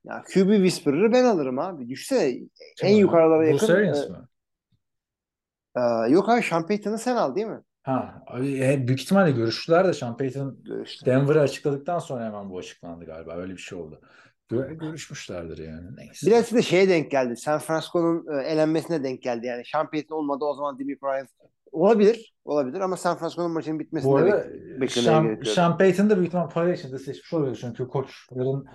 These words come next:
Speaker 2: kontratları falan, e, açıklanmıyor arkadaşlar. Onu da söyleyelim. Sağda solda hani yorum görürseniz mesela Cliff Kingsbury ile ilgili çıktı. E, yok Tayland'a,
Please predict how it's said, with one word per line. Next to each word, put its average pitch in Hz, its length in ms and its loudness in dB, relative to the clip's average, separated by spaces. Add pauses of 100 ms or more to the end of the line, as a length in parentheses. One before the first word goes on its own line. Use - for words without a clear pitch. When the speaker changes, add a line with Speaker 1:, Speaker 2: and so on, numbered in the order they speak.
(240)
Speaker 2:
kontratları 135 640 -2
falan, 139 400 -4 (560)
e, 160 40 -16 (340)
açıklanmıyor 143 720 -4
arkadaşlar. 98 560 -14
Onu 120 260 -8
da 123 80 -6
söyleyelim. 131 640 -6 (420)
Sağda 131 340 -6
solda 135 500 -4
hani 123 140 -4
yorum 127 260 -2
görürseniz 127 440 -4
mesela 107 340 -8
Cliff 117 220 -6
Kingsbury 113 460 -6
ile 107 120 -4
ilgili 110 200 -6
çıktı. - 540 -2 (540)
E, 131 200 -12
yok 120 360 0
Tayland'a, 117 680 0